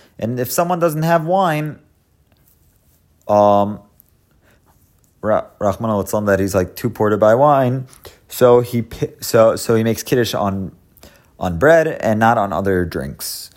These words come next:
Okay. Daled. Gam anashim chayavas b'kiddush. Women are also chay-, uh, are chayav in kiddush.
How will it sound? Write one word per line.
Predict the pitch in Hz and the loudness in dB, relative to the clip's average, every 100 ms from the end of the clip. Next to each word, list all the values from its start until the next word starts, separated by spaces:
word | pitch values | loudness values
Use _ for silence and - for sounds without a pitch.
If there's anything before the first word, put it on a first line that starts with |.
| _ _ _ _ - | _ _ _ _ -10
Okay. | 101 90 78 - _ _ _ _ _ _ - _ _ _ _ _ _ _ - | -2 -2 -2 -8 _ _ _ _ _ _ -20 _ _ _ _ _ _ _ 2
Daled. | 143 135 73 - - _ _ _ _ _ _ | 2 2 -2 -12 -20 _ _ _ _ _ _
Gam | 165 214 208 | 2 4 4
anashim | 139 131 147 135 | 2 0 -2 -2
chayavas | 143 139 135 - | 2 2 0 -6
b'kiddush. | - 117 82 - - _ _ _ | -8 -6 -8 -10 -14 _ _ _
Women | 147 196 214 | -4 -2 2
are | 180 | 4
also | 165 185 170 131 | 4 2 0 -4
chay-, | - 127 123 - - | 0 0 0 -4 -2
uh, | |
are | 117 117 113 113 | 2 4 4 2
chayav | 107 117 110 104 | 0 0 0 -2
in | 104 | -6
kiddush. | 113 92 82 - | -8 -8 -8 -10